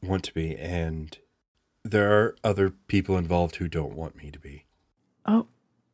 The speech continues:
Speaker 2: what? Could you expand on that? Uh, other, other people involved who are working with or against your husband, or, or other people where you are,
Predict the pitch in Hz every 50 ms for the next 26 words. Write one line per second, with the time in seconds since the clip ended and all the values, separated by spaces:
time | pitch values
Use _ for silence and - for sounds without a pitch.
0 | - - - 247 247 240 - - _ _ _ _ _ _ _ _ _ _ _ _
1 | _ _ _ - - 339 - 453 440 392 320 277 - - - - 269 247 240 240
2 | 240 240 247 247 247 254 254 277 277 277 285 330 381 381 - - _ _ _ _
3 | _ _ - _ _ _ _ - 202 - - - - 233 240 240 254 240 - -
4 | - _ - 233 240 240 233 226 - 247 247 233 - 233 233 220 220 220 208 220
5 | 202 202 202 202 208 - - 220 208 202 202 - - - _ _ _ _ _ _
6 | _ _ _ _ _ 202 196 214 208 196 196 - 202 190 190 190 185 - 208 196
7 | 202 196 - - - - - - _ _ _ _ _ _ _ _ - 196 208 202
8 | 196 - 220 208 202 - - 208 202 196 226 240 - - 381 381 349 302 254 220
9 | - - - - _ _ _ _ _ _ _ _ _ _ - 190 - - _ _
10 | _ _ _ _ _ _ - 226 220 220 240 226 - _ - - 233 226 - 233
11 | 220 214 214 208 208 - _ _ _ _ _ _ _ _ _ _ _ _ _ _
12 | - - - 202 190 190 214 208 208 214 214 214 208 202 196 226 240 254 247 226
13 | 214 214 214 - - - 180 180 180 165 143 131 - - - 202 202